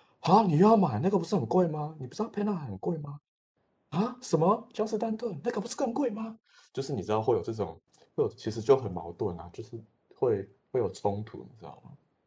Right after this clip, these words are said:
对，但其实现在，现在因为上班也在看表，啊，没事也在看表，其实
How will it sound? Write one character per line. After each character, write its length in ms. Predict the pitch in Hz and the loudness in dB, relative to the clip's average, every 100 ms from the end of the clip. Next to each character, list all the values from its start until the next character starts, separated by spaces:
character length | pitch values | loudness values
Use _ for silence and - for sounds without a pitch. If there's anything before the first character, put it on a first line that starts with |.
| _ _ _ _ | _ _ _ _
对， 120 | 95 - - _ _ _ _ _ | -8 -8 -12 _ _ _ _ _
但 160 | 165 147 | 2 4
其 220 | 117 110 | 2 0
实 500 | 110 98 95 98 101 | 0 0 0 0 -2
现 280 | - 135 107 | 0 2 2
在， 500 | 110 113 98 92 90 - _ _ _ _ _ | -2 -2 0 -2 -6 -10 _ _ _ _ _
现 280 | - 139 117 | 2 2 4
在 500 | 117 113 107 98 92 | 2 2 2 0 -2
因 260 | 90 87 87 _ _ _ _ | -4 -6 -12 _ _ _ _
为 160 | 120 117 117 _ _ _ _ _ _ _ _ | -8 -8 -12 _ _ _ _ _ _ _ _
上 260 | - 117 | -6 -2
班 160 | 107 107 | 0 0
也 60 | 90 | 0
在 100 | 98 | -2
看 240 | 110 87 | -2 -8
表， 160 | - - _ _ _ _ _ | -10 -18 _ _ _ _ _
啊， 80 | 104 | -8
没 160 | 107 92 | -4 -2
事 140 | 117 | 0
也 80 | 92 | 2
在 120 | 95 | 2
看 180 | 95 98 | -2 -8
表， 120 | 87 - _ _ _ | -10 -20 _ _ _
其 120 | - | -10
实 240 | 104 104 | -6 -4